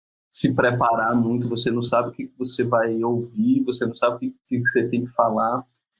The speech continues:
Isso foi uma coisa que a gente tentou preservar no pagu, assim, todos os encontros que a Fátima tem no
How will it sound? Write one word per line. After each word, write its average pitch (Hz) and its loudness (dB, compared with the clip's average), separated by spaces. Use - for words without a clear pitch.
Isso - 4
foi 180 2
uma 180 0
coisa 175 0
que 175 -2
a 165 0
gente 170 -2
tentou 156 0
preservar 147 0
no 131 -4
pagu, 123 0
assim, 127 0
todos 185 2
os 180 -6
encontros 156 -2
que - -2
a 143 -4
Fátima 135 0
tem 131 -2
no 131 -2